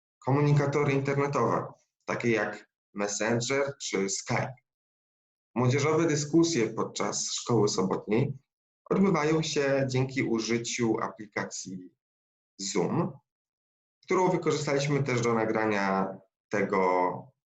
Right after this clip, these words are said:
materiału. Zachęcamy do takiej aktywności. Pamiętajcie, że jesteśmy ludźmi nadziei.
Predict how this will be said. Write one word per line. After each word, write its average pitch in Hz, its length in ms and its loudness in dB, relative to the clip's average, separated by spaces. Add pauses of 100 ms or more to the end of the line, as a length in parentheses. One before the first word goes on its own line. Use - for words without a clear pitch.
(100)
materiału. 92 640 -2 (1700)
Zachęcamy 135 560 0
do 107 120 0
takiej 104 220 -4
aktywności. 98 640 -8 (720)
Pamiętajcie, 117 880 0 (300)
że 98 520 0
jesteśmy 127 720 0 (320)
ludźmi 107 500 0
nadziei. 120 600 0